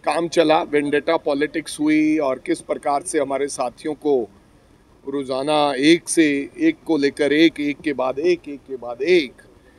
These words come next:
वो सारे का सारा मैंने हाई कमांड को जानू करवाया है।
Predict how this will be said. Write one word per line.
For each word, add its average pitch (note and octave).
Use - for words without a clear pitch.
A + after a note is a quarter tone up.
वो C4
सारे E3+
का A#3+
सारा F#3
मैंने E3
हाई D#3+
कमांड D3
को F3
जानू C3
करवाया D3
है। G3